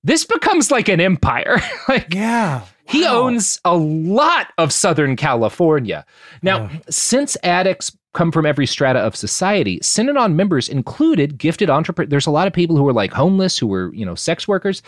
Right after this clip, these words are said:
Speaker 1: There's a lot of people who were wealthy businessmen, lawyers, and he sets these folks to work buying up and using their money to buy up for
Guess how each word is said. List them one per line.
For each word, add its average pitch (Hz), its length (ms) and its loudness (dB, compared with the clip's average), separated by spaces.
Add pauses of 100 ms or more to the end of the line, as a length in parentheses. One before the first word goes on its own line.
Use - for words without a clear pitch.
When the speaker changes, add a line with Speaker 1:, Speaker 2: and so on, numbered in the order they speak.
(240)
Speaker 1:
There's 269 200 0
a 339 60 0
lot 285 180 2
of 196 100 -2
people 165 320 -2
who 151 80 0
were 131 160 0
wealthy 123 480 0
businessmen, 185 680 -2 (200)
lawyers, 170 800 0 (220)
and 143 140 -4
he 214 160 -2
sets - 460 -4
these 202 500 -2 (100)
folks 131 240 -2
to 127 100 -6
work 113 220 0 (140)
buying 185 420 2
up 135 200 0
and 127 200 -2
using 190 300 0
their 147 220 4
money 123 480 0 (260)
to 160 120 0
buy 151 380 0
up 156 160 -2
for 190 760 0